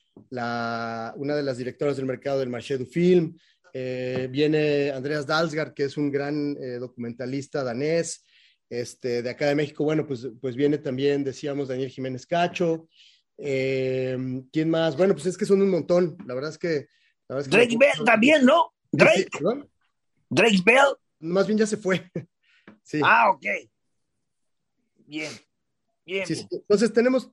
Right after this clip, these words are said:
Speaker 1: tenemos, tenemos, la verdad es que es, es que es muy interesante todo el, el panorama, eh, y no solo por las, por las personalidades, sino también porque las películas, pues,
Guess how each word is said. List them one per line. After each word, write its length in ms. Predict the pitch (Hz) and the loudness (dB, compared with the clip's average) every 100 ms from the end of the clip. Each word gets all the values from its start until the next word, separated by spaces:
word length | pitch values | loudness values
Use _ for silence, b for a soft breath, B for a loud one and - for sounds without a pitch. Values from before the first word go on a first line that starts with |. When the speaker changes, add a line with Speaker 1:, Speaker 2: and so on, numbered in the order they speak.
| - | -4
Speaker 1:
tenemos, 400 | 196 233 233 - | 0 0 -2 -4
tenemos, 400 | 196 220 220 185 | -6 -4 -8 -6
la 100 | 160 | -4
verdad 160 | 165 | -2
es 100 | 185 | -4
que 100 | - | -4
es, 180 | 208 - | -6 -6
es 160 | 156 - | -18 -14
que 100 | 175 | -4
es 40 | |
muy 100 | 202 | -2
interesante 640 | 208 202 147 160 160 175 | -2 -4 -6 -8 -6 -8
todo 280 | 165 160 165 | -4 -2 0
el, 340 | 165 143 120 120 _ _ _ _ _ | 0 -2 -8 -12 _ _ _ _ _
el 200 | 139 127 | -12 -8
panorama, 680 | 127 127 135 151 160 202 - | -6 -2 0 0 0 -4 -6
eh, 420 | 127 120 120 120 139 | -10 -6 -6 -6 -4
y 80 | |
no 200 | 143 156 | -2 -2
solo 300 | 147 170 170 | 0 2 0
por 140 | 170 135 | -2 -4
las, 220 | 123 120 _ 120 104 | -4 -8 _ -18 -10
por 100 | 127 | -10
las 120 | 120 | -10
personalidades, 640 | - 120 127 123 127 135 143 | -10 -10 -8 -6 -4 -4 -4
sino 220 | 160 135 | -8 -8
también 320 | 123 117 120 | -8 -8 -8
porque 300 | 135 131 147 | -10 -10 -8
las 140 | 117 | -8
películas, 720 | - 107 113 - 127 123 - _ _ _ _ _ - | -10 -14 -14 -12 -10 -10 -12 _ _ _ _ _ -10
pues, 320 | 123 113 | -8 -8